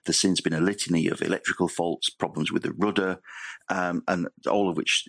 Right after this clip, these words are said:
led to, to grounding, some of which led to groundings of various lengths. Uh, and so Boeing now is gonna have to go back and have a proper look at, another proper look at this plane, and that could clearly make it difficult for the company to meet its, um,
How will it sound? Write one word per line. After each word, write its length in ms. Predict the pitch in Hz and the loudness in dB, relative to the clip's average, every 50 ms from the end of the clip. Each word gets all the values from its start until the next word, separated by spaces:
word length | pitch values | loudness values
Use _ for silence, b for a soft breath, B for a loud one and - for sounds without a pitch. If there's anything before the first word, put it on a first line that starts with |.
| - - | -6 -4
led 200 | - - - - | -2 -2 -2 -4
to, 120 | - - - - - | -6 -6 -6 -4 -2
to 80 | - 101 | -2 0
grounding, 520 | - 90 92 87 92 95 87 80 - - | 2 2 2 2 2 0 0 -2 -2 -2
some 180 | - - 104 98 | -2 0 0 0
of 100 | 85 78 | 2 0
which 200 | 80 - - - | -2 -2 0 -2
led 100 | 85 - | 0 0
to 60 | - | 0
groundings 580 | 82 - 90 87 90 98 92 - 78 76 73 - | 0 2 2 2 2 2 2 2 0 -2 -2 -4
of 100 | 78 - | -4 -2
various 460 | 80 80 80 80 80 - - - - | 0 0 0 0 -2 -4 -4 -2 0
lengths. 380 | 78 78 80 - - - - B B B B B B - | 0 0 0 -2 -4 -6 -6 B B B B B B -2
Uh, 140 | - 92 - - | 0 0 2 2
and 120 | 92 87 | 0 2
so 120 | - 85 82 | 2 0 0
Boeing 360 | 76 92 95 98 101 98 90 | 2 2 4 4 4 4 4
now 280 | 82 82 82 80 80 | 4 4 2 2 2
is 80 | 80 78 | 2 2
gonna 160 | - - 82 | 0 0 0
have 120 | 80 80 - | -2 -4 -4
to 80 | - | -2
go 180 | - 85 85 80 | 0 0 2 2
back 300 | - - 82 - - _ - | 2 0 -2 -2 -4 _ -6
and 160 | - 85 85 - | -4 -4 -2 -2
have 160 | - - - | -2 -2 -4
a 80 | - - _ - - | -6 -10 _ -6 -2
proper 240 | 117 113 - - | -2 0 2 2
look 180 | 87 80 - - | 2 2 0 -2
at, 60 | - - - | -4 -6 -2
another 320 | - 80 95 107 110 92 | 0 2 2 2 2 0
proper 260 | - - 82 - - | 0 -2 -2 -2 -2
look 240 | 76 - 117 - - | -2 -2 -2 -4 -4
at 80 | - - | -6 -4
this 140 | - - - | -2 -4 -2
plane, 380 | - - 80 82 82 82 80 - B B B B | 0 2 2 2 2 0 -2 -4 B B B B
and 100 | B 80 | B -2
that 100 | - - | -2 -2
could 160 | - - - - | -4 -4 -2 0
clearly 220 | - 98 92 85 | 2 2 4 4
make 220 | 82 85 80 - | 4 2 2 0
it 60 | - - | -2 -4
difficult 340 | - - - - - - - | -4 -4 -2 -2 -2 -2 -2
for 60 | 78 | -2
the 60 | 78 - | -2 0
company 340 | - 82 78 - 80 80 | 0 2 2 2 2 2
to 140 | 78 - - 76 | 0 0 0 2
meet 240 | 82 80 78 - | 2 2 2 0
its, 300 | - - - - - - - - - | -2 0 0 0 -2 -2 -4 -4 -2
um, 360 | 80 80 85 - 85 - | 0 0 0 0 0 -2